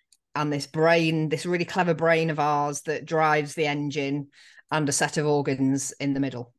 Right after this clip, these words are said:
Um, and that's what I now teach. So I now support people to really tune out the external noise and tune into what sits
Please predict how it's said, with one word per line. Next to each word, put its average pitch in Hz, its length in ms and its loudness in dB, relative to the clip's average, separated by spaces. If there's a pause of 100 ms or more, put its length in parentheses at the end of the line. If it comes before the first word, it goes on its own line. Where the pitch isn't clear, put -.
Um, 139 520 0 (380)
and 147 540 -2
that's 170 320 0
what 165 80 -4
I 156 120 0
now 143 220 -4
teach. - 420 -12
So 147 200 -2
I 143 120 4
now 156 580 2 (400)
support - 680 -2
people 160 420 -2
to 160 320 -4
really 156 420 0
tune 190 580 -4
out 170 240 -2
the 156 100 -2
external 151 560 -2
noise 143 640 -2 (1040)
and 156 140 -2
tune 151 400 -6
into 147 920 -2 (600)
what 143 340 -4 (260)
sits - 520 -6